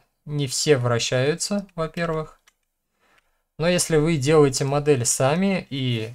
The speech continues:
вы знаете, где у вас расположение данных элементов, ну или в данном случае у вас виднее на самой текстуре, вам будет гораздо проще. Здесь я не вижу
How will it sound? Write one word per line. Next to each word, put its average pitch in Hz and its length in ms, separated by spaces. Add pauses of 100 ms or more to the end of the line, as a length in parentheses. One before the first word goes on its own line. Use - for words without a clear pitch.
(120)
вы 147 260
знаете, 135 480
где 123 640 (120)
у 135 100
вас 120 380
расположение 131 760
данных 156 440
элементов, 139 520 (420)
ну 180 100
или 131 440 (220)
в 131 160
данном 131 320
случае 123 540 (600)
у 139 120
вас 139 420
виднее 135 760 (460)
на 135 640
самой 139 360
текстуре, 127 580 (580)
вам 156 240
будет 135 320
гораздо 135 420
проще. 123 480 (1000)
Здесь 135 420
я 131 140
не 123 160
вижу 185 440